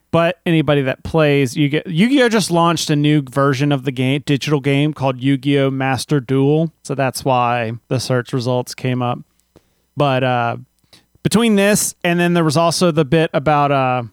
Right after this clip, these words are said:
we, we, a couple of months back, we t-, were like, Magic was, like, seventeenth on the list of, like, uh, things sold at T C G player dot com.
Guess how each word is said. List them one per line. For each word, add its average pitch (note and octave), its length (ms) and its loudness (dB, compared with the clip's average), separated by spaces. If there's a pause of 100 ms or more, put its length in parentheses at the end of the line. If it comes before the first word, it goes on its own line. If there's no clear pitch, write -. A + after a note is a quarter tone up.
(340)
we, D3+ 200 0
we, E3+ 280 2
a E3 80 0
couple D3+ 340 0
of C#3 300 -2
months D#3 240 -2
back, D3 240 0
we D3 100 0
t-, F#3+ 140 -10
were C#3+ 220 0
like, C#3 200 -4 (420)
Magic C#3+ 580 0
was, C#3+ 180 0
like, D3 380 0 (300)
seventeenth E3+ 960 0 (200)
on F3 240 2
the E3 60 2
list D#3+ 540 0 (300)
of, D3 180 2
like, D3 400 -2
uh, D3 180 2
things D#3+ 320 0
sold D#3+ 280 2
at C#3+ 120 -2
T D#3+ 140 0
C D3 160 -2
G D3 160 2
player D#3 380 0
dot D3 260 -2
com. D#3 460 -2